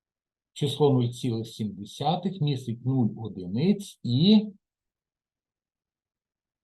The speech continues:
сім десятків, сім одиниць, сім десятих і сім сотих. Ну, звісно,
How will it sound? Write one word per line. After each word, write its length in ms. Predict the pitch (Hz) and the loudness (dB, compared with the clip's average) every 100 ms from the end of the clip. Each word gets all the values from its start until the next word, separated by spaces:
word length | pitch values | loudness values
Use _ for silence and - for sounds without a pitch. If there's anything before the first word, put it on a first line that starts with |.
| _ | _
сім 440 | - - 151 113 | -12 0 2 2
десятків, 760 | 104 104 - 170 196 - 202 170 | -2 -6 0 2 2 2 -2 -2
сім 280 | - 123 | -2 0
одиниць, 600 | 110 98 104 143 196 190 - | 0 -2 -2 0 0 -2 -8
сім 300 | - 127 107 | -4 -2 -2
десятих 680 | 113 - 151 185 190 208 120 | -4 -2 0 0 0 -4 -4
і 80 | |
сім 260 | 110 - 139 | -8 -8 -8
сотих. 440 | - 120 87 - _ _ _ _ _ _ | -8 -8 -8 -10 _ _ _ _ _ _
Ну, 300 | 190 214 156 | 2 4 2
звісно, 600 | 113 131 160 156 143 | 0 0 0 -2 -2